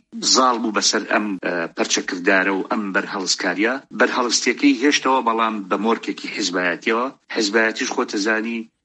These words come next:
لە، نەکەر لێرە، لە ئەمریکاش دابەشبوونێکی دیموگرافی و جوگرافی دروستەکە لە ناو وڵاتەکە.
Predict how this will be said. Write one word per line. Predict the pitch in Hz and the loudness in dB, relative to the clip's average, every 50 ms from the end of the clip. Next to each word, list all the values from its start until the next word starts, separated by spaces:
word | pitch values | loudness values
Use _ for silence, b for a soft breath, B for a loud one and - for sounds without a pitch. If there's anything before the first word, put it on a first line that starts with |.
| - | -2
لە، | - 123 117 123 117 101 - 156 135 | 0 2 2 2 0 0 2 2 2
نەکەر | 147 147 - - 110 | 2 2 2 0 0
لێرە، | 101 98 104 101 104 104 104 | 0 2 2 2 2 2 2
لە | 104 117 | 2 2
ئەمریکاش | 117 110 113 113 - 147 139 135 131 - - - _ - - - | 2 2 0 0 2 2 2 4 4 2 0 0 _ -6 0 2
دابەشبوونێکی | 120 117 107 113 110 - 113 131 139 131 120 110 - - 110 110 110 110 110 107 - - | 4 4 4 2 0 0 0 0 0 0 0 0 -2 -6 -8 -6 -6 -6 -8 -8 -10 -6
دیموگرافی | 95 113 127 117 113 98 110 110 107 104 - 131 123 | -2 0 0 0 0 2 2 2 2 2 0 -4 -4
و | |
جوگرافی | 117 107 107 107 104 107 107 104 - - 113 | -4 -4 -4 -2 0 2 0 0 0 -4 -8
دروستەکە | 110 110 - - - 98 - 95 92 | -6 -2 -2 -2 -2 -2 -2 -2 -2
لە | 92 87 | -2 -2
ناو | 87 85 82 82 | -2 -2 -2 -2
وڵاتەکە. | 78 78 78 - - - - - | -2 -4 -4 -6 -8 -12 -12 -14